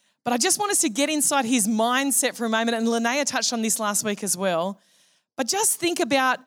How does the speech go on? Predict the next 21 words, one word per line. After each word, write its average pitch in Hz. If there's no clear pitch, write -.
Saul's 311
m-, 254
frame 269
of 214
mind 214
in 254
this 247
time, 190
where 247
he 302
has 349
previously 320
been 269
hunting 339
men, 339
women, 311
and 269
children 262
from 302
their 277
homes 247